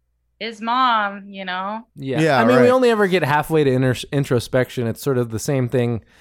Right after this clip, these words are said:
Speaker 2: with Britney Spears, where it was like, "Ah, weren't we mean to Britney Spears, like, back in two thousand three?"
Speaker 3: Right.
Speaker 2: And it's like, "Yeah, we were," but, like,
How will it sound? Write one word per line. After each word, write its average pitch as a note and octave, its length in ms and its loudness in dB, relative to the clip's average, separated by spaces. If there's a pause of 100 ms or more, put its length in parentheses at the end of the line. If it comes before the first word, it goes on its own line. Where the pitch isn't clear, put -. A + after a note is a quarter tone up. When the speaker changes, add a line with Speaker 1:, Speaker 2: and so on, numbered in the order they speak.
(300)
Speaker 2:
with A2+ 260 -4
Britney A#2 260 0
Spears, A2+ 460 -2
where A2+ 100 -4
it G#2+ 60 -8
was A2+ 180 -8
like, G#2 240 -8
"Ah, E3 400 2
weren't G#3 220 2
we G3 100 4
mean F3 460 4
to E3 100 -2
Britney D3+ 300 -2
Spears, E3 520 -2
like, D3 180 -4
back D3 280 0
in D3 220 -2 (420)
two E3+ 140 0
thousand D3+ 400 2
three?" E3 440 4
Speaker 3:
Right. D3+ 40 2
Speaker 2:
And C#3 100 -2
it's C3 140 -2
like, B2+ 240 -2 (600)
"Yeah, A#3 640 4
we D3+ 180 4
were," C#3+ 720 4
but, C3+ 380 0
like, B2+ 260 2